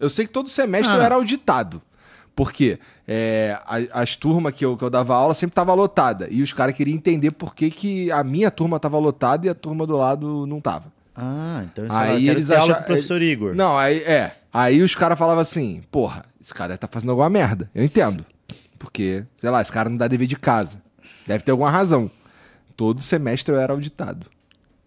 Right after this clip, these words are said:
Speaker 2: Caralho. E você dá aula de inglês, só de inglês ou português também? Só
Speaker 1: Só de
Speaker 2: inglês.
Speaker 1: inglês.
Speaker 2: Eu vou fazer, eu vou ficar quinze dias estudando inglês.
Speaker 1: Aonde?
Speaker 2: Vou fazer numa escola em, no Canadá, de Toronto.
Speaker 1: Eu quero fazer um bagulho de-, o Jean quer fazer um bagulho desse e eu quero ir com ele.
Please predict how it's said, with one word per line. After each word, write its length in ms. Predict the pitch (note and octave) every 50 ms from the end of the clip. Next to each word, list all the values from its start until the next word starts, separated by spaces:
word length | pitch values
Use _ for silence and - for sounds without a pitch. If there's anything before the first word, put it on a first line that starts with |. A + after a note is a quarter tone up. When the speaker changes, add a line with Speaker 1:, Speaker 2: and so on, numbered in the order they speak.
| _ _ _
Speaker 2:
Caralho. 340 | - A#2 A2+ B2+ C#3 A#2+ F2+ - _ _ _ _ _ _ _ _ _ _ _ _ -
E 40 | B2
você 200 | B2 B2+ - C#3
dá 120 | B2 B2+ B2+
aula 180 | B2 B2+ A#2+
de 160 | A2+ G#2+ A2
inglês, 300 | A2 G#2+ A#2 B2 - -
só 140 | - - C#3
de 80 | C3+ C#3
inglês 240 | B2+ C3+ D3+ D#3 F3
ou 40 | E3
português 280 | - C#3+ - A#2+ B2
também? 160 | G#2 A2 A2+ G#2+
Só 120 | G#2 G#2+
Speaker 1:
Só 100 | G#2 G#2
de 80 | G2 G2
Speaker 2:
inglês. 140 | G#2+ A2 G#2+
Speaker 1:
inglês. 300 | G2 F2+ E2+ F2 - _ _ _ _ -
Speaker 2:
Eu 60 | A2+
vou 120 | A2+ B2+ B2+
fazer, 280 | - D#3+ C3 C#3+ C#3+ C3
eu 60 | B2+
vou 80 | A#2 A#2+
ficar 180 | G#2+ - A#2+ A#2+
quinze 220 | - C#3 C3 B2 B2
dias 160 | A#2+ B2+ A#2+
estudando 260 | - - C3+ B2 B2 A#2+
inglês. 340 | A#2 G#2+ G2 F#2 F2+ - -
Speaker 1:
Aonde? 400 | A2+ A2+ G#2+ F#2+ F2 D2+ - - _ _ _ _ _ _ -
Speaker 2:
Vou 140 | F#2+ A2 G2+
fazer 400 | - - - A#2 G#2+ F#2+ G#2 A2
numa 200 | A2+ A2 A2 A2
escola 380 | G#2+ - - - G#2+ A2+ A2+
em, 60 | B2 B2
no 180 | A#2+ B2+ C3
Canadá, 320 | - C3 C3 C3+ B2+ A#2+ A2+
de 100 | G2+ -
Toronto. 220 | B2 A#2 A2 A2
Speaker 1:
Eu 60 | B2 B2
quero 180 | - C#3+ C#3+ C#3+
fazer 200 | - D3+ C#3+ D3+
um 80 | D3
bagulho 300 | C#3+ C#3 C#3 D3 D3 C#3+
de-, 180 | C3+ C#3 C#3+ -
o 80 | D3+ C#3
Jean 220 | B2+ A2+ C#3+ E3 E3+
quer 120 | F3 E3
fazer 180 | - D3+ C#3+ D3
um 60 | C#3+
bagulho 260 | C#3+ C#3 C#3 C3+ C3
desse 340 | A#2+ A#2+ C3+ C#3+ C#3 - C#3+
e 40 | C#3+
eu 100 | C#3+ C3+
quero 220 | - C#3+ C#3 C#3
ir 20 |
com 160 | - - C#3 B2
ele. 180 | G#2 F2+ -